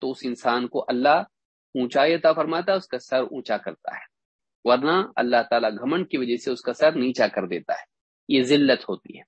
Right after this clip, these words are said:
یعنی عزت اس کو ملتی ہے جو تواضع اختیار کرتا ہے، اور ذلت اس کے، اس کی، اس کے نصیب میں آتی ہے جو گھمنڈ کرتا ہے۔ تو گھمنڈ کا نتیجہ ذلت ہے، گھمنڈ کا نتیجہ، تکبر کا نتیجہ ذلت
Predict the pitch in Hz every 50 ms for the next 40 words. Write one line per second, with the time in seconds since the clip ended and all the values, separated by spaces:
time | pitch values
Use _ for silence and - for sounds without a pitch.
0 | _ _ - 120 123 131 151 - - 190 190 165 147 180 190 190 - 190 185 -
1 | - 170 160 147 139 139 - 160 156 156 165 156 160 156 160 165 170 175 185 165
2 | - _ - - 90 90 90 - - - _ - - - - _ _ _ _ _
3 | _ _ _ _ _ _ _ _ _ _ - 110 117 117 127 156 180 180 165 -
4 | 151 - - - 156 147 123 - _ _ _ _ _ _ _ _ - 139 127 -
5 | - 160 147 127 113 - - - - - 147 123 113 - - 147 165 180 165 151
6 | 131 117 113 104 - 123 113 110 117 131 143 175 _ _ - 123 127 123 110 104
7 | 104 107 110 110 107 101 - - - _ - - - - - _ _ _ _ _
8 | _ _ _ _ _ - - 113 120 127 131 151 185 202 190 - 165 139 127 120
9 | 113 - 139 143 143 135 123 110 117 110 113 110 104 - - - - 95 90 82
10 | - - _ _ _ _ _ _ _ _ _ _ _ _ _ _ _ _ _ _
11 | _ _ - 104 113 117 127 139 135 123 - 123 107 104 101 104 110 110 110 117
12 | 123 135 147 127 - - 117 - - 123 123 135 156 160 156 139 117 113 107 104
13 | - 113 113 127 139 147 160 170 180 _ _ _ _ _ _ _ _ _ _ -
14 | - 107 120 117 110 110 107 104 -